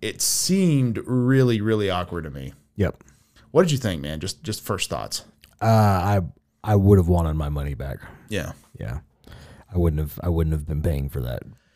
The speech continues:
Speaker 1: Now, if, so Jeff told me a story, 'cause I, I did Fully Posable this week, so go check that out.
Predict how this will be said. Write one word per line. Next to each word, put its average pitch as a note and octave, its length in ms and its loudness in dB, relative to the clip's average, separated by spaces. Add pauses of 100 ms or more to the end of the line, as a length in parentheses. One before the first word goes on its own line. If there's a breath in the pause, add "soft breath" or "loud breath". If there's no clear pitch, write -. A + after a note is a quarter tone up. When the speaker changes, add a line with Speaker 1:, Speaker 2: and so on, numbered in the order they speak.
(480)
Speaker 1:
Now, B2+ 500 2
if, B2+ 520 0 (720)
so B2+ 300 2
Jeff E3 420 2
told C#3+ 200 4
me B2 80 4
a G#2 60 -2
story, G#2+ 400 0
'cause - 140 -8
I, G2+ 160 0
I A2 40 2
did G#2+ 140 0
Fully G#2 240 -4
Posable F#2 400 -6
this E2+ 220 -6
week, F2 180 -6 (220)
so - 180 -8
go E2 140 -8
check - 220 -8
that D#2+ 120 -4
out. D#2+ 240 -8